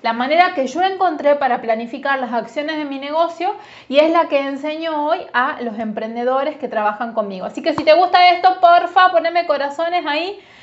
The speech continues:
Así somos un montón dentro de un rato acá en el vivo este, que es súper importante para tu negocio, más porque los tres próximos meses que se vienen,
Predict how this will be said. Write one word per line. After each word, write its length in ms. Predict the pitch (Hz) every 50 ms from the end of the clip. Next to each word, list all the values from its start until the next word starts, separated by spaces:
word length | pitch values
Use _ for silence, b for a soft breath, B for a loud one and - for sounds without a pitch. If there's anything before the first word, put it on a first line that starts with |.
| B B B
Así 380 | - 247 254 - 320 320 339 349
somos 340 | - 339 330 349 349 349
un 100 | 392 302
montón 440 | 320 349 359 359 359 370 392 381 381
dentro 240 | 370 359 330 339 330
de 60 | 320
un 100 | 302 285
rato 260 | 294 302 311 302 311
acá 420 | 311 302 302 302 294 302 302 285 - -
en 340 | 247 247 254 269 277 254 -
el 200 | 233 226 220 226
vivo 320 | 214 254 262 277 285 285 269
este, 300 | 269 277 - - 285 285
que 100 | 294 311
es 160 | 311 302 -
súper 300 | 359 359 359 370 359 339
importante 640 | 320 302 269 285 262 262 277 285 277 285 277 302 254
para 180 | 240 226 226
tu 100 | 226 254
negocio, 380 | 262 277 302 330 339 - 349 320
más 240 | 294 311 320 330 320
porque 380 | 339 311 302 - 302 294 285 247
los 160 | 233 - - -
tres 200 | - 302 320 320
próximos 400 | 330 330 320 320 - 311 302 285
meses 300 | 262 247 262 254 311 302
que 80 | - 240
se 200 | - - 226 220
vienen, 500 | 240 269 294 311 285 277 302 381 415